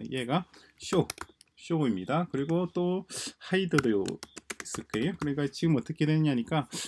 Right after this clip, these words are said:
유니콘이 보시다시피 유니콘이, 어, 코드에서 화면이 바뀌더라도 유니콘이 언제나 나타나고 있잖아요. 그래서 유니콘은, 어, 첫 번째 화면에만 나타나고 유니콘 크기를 좀 키울까요?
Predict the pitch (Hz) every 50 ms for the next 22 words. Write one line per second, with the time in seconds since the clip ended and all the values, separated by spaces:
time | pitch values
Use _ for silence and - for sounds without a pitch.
0 | - - - 127 135 165 175 - - 214 190 156 143 180 190 - _ _ - 156
1 | 147 - - 151 139 - - _ - 190 196 220 - _ _ _ _ _ _ _
2 | _ _ - - - _ _ _ _ - 120 123 143 151 - - 165 151 143 160
3 | 175 139 110 - _ _ _ _ _ _ _ - - 113 107 107 107 - - 156
4 | 139 123 117 - - 170 180 - - _ _ _ _ _ _ - - 160 160 175
5 | 196 208 - - 156 - - 190 170 170 151 147 143 151 175 175 151 131 135 160
6 | 160 - - 185 180 175 151 104 107 117 123 143 143 - 165 165 175 175 165 165
7 | 165 - - 156 135 127 110 107 - 107 107 110 135 175 160 - 151 127 - -
8 | 113 110 120 147 156 - - 190 175 156 175 190 - - - - - - - _
9 | _ - 104 101 92 95 - - - 220 - - 247 233 226 226 190 - 160 151
10 | 147 147 143 139 139 151 175 196 202 196 160 143 - - 127 117 110 104 87 87
11 | 85 - - _ _ - 110 113 131 131 - 156 147 - 156 151 143 131 - -
12 | 139 131 131 127 - - - 180 160 - - 113 123 160 175